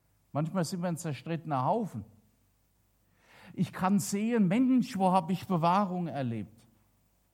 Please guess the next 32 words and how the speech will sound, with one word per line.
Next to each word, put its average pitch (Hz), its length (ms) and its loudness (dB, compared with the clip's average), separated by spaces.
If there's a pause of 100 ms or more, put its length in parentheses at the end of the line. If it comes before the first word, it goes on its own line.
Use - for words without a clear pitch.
(540)
Was 220 300 2
ist 226 320 -2
mir 226 320 0
trotz 277 580 2 (100)
allen 269 400 2
Rückschlägen 226 840 -2
gelungen? 208 580 0 (1000)
Wo 277 360 6
wurde 285 260 4
ich 247 340 -6
beschenkt? 196 1000 -2
Wo 202 260 0
bist 277 260 -2
du 269 60 -6
in 247 160 0
diesem 226 340 -4
Jahr 208 260 0
beschenkt 220 760 -4
worden? 104 480 -6 (1300)
Was 233 340 0
ist 240 380 -4
aus 233 360 2
mir 240 320 2
geworden 226 720 2
unter 220 340 0
der 170 160 0
Führung 233 580 0
Gottes? 214 520 -2
Und 226 320 0
ich 220 180 -4
erkenne 220 540 0
plötzlich 196 800 -4